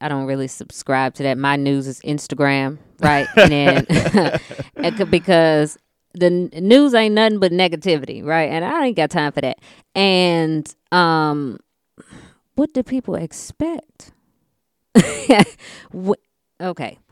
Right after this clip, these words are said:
When has the government ever done anything for anybody of the melanated hue?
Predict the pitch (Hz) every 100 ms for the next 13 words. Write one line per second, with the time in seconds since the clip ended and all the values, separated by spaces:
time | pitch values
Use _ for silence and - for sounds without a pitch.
0 | _ _ 214 320 359 320 262 208 196 185
1 | 202 185 175 156 - 185 208 175 139 127
2 | 143 _ _ _ _ _ _ _ _ 135
3 | 170 175 156 185 214 175 - 143 123 101
4 | - - _ _ _ - 170 _ 220 220
5 | 156 147 117 - - 151 _ _ _ _
6 | _ _ _ _ _ 233 220 208 226 226
7 | 220 220 214 214 - 262 208 -